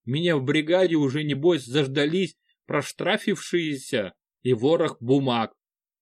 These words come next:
Топая следом за Светкой по Гаванской мостовой, я прикидывал в уме, что свои медали за город Вашингтон мы в этот раз вполне заслужили.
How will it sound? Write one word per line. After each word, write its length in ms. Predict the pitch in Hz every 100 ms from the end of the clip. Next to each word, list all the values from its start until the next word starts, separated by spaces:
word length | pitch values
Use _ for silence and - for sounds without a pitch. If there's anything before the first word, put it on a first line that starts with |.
| _ _ -
Топая 400 | 170 165 139 135
следом 480 | 135 143 143 127 113
за 120 | 127
Светкой 440 | - 143 135 127
по 180 | - 123
Гаванской 500 | 123 127 131 117 -
мостовой, 720 | 110 110 - 107 139 185 175 _ _ _ _ _
я 280 | 123 127 254
прикидывал 760 | 254 175 - 185 180 175 151
в 80 | 120
уме, 480 | 143 139 127 127 110 _ _ _
что 320 | _ - 156
свои 600 | 139 - 135 185 226 247 - _
медали 580 | 110 127 170 175 175 160
за 220 | 131 147
город 340 | 156 156 143 -
Вашингтон 760 | 131 - 143 - 135 135 123 _ _ _ _ _
мы 240 | 117 139 139
в 60 |
этот 280 | 135 127 -
раз 240 | 139 226
вполне 440 | - - 131 151 185
заслужили. 920 | 156 151 160 135 131 127 117 107 95